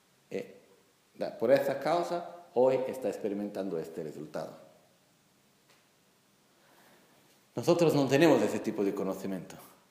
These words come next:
ese tipo de sabiduría. Cada vez que vivenciamos un resultado, no tenemos la mínima idea de por qué lo estamos vivenci-, viviendo. Y cuando hacemos algo, también no tenemos conciencia verdadera de qué resultado nos va a traer.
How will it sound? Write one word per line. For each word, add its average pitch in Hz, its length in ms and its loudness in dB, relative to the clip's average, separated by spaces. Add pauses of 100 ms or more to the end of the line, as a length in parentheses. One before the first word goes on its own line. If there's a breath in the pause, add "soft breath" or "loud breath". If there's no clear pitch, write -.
(280)
ese - 200 -12
tipo 90 240 -4
de 87 80 0
sabiduría. 90 600 -4 (1040)
Cada 113 220 6
vez 135 220 6
que 135 100 2
vivenciamos 123 640 2
un 120 140 0
resultado, 131 920 4
no 117 320 2
tenemos 117 260 4
la 113 120 2
mínima 147 380 2
idea 117 240 8
de 110 160 6
por - 260 0
qué 120 140 2
lo 104 80 4
estamos 104 320 2
vivenci-, 123 440 -6
viviendo. 170 420 -6 (1080 soft breath)
Y 107 80 -8
cuando 147 320 6
hacemos 165 480 2
algo, 180 320 6
también 196 420 2
no 196 120 -2
tenemos 190 340 0
conciencia 120 560 0
verdadera 110 440 6
de 101 120 6
qué 101 160 2
resultado 92 560 -2
nos 87 160 -4
va 85 60 0
a 80 60 -6
traer. - 380 -8